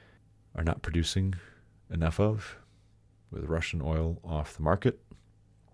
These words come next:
over the Ukraine crisis. War is the word. Scrolling down. Israeli companies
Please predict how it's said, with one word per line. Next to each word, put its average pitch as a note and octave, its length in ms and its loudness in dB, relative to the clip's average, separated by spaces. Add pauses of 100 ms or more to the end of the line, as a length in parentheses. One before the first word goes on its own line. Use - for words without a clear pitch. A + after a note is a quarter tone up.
(880)
over D2 200 -4
the D#2+ 100 -6
Ukraine D#2+ 460 -2 (720)
crisis. - 520 -6 (1000)
War E2+ 320 4 (720)
is D#2 80 -4
the D#2+ 100 -2
word. F#2 200 0 (1080)
Scrolling D2 440 0
down. D2+ 360 2 (600)
Israeli A2+ 420 10
companies G2 640 2